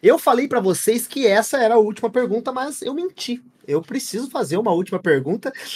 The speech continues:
que é a nossa perguntinha tradicional do G D de bolsa. Não dava pra,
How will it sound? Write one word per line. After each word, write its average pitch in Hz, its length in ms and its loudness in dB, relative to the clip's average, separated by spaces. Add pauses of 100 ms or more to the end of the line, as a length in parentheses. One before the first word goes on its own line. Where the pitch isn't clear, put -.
(120)
que 311 200 4
é 302 100 8
a 277 100 6
nossa 240 320 2
perguntinha 202 640 4
tradicional 214 640 -4
do 190 120 -10
G 151 120 -4
D 156 140 -8
de 139 80 -14
bolsa. 214 320 -6
Não 262 100 -10
dava 214 320 4
pra, 160 200 4